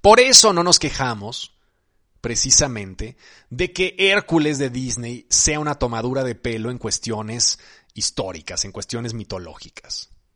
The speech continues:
Pues porque es una película que te divierte, que cumple su cometido, que a lo mejor no es la, la gran obra maestra, pero te divierte y dices, Ay,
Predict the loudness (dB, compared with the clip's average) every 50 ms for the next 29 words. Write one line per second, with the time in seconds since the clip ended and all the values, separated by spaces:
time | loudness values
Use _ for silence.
0 | _ _ -12 -12 -10 -6 -6 -6 -6 -6 -6 -4 -2 -2 0 0 -2 -2 -2 -6
1 | -6 -6 -6 -6 -4 -4 -4 -4 -4 -6 -2 -2 -2 -2 -4 -8 -12 -14 -14 _
2 | _ _ _ _ _ _ _ _ _ -12 -8 -6 -6 -6 -4 -2 -2 -2 0 0
3 | -2 0 0 0 -2 -2 -4 -4 -4 -6 -8 -8 -8 -8 -6 -6 -8 -8 -10 _
4 | _ _ _ _ _ _ _ _ -6 -6 -4 -4 -4 -4 0 0 0 0 0 0
5 | 2 2 2 2 2 0 -2 -2 -2 -4 -6 -4 -4 -4 -4 -2 -2 0 0 0
6 | 0 -2 -2 -2 -4 -4 -4 -4 -2 -2 -2 -2 -2 -4 -6 -6 -2 -2 0 0
7 | 0 -2 -2 -4 -4 -4 -4 -4 -2 -2 -4 -4 -6 -10 -14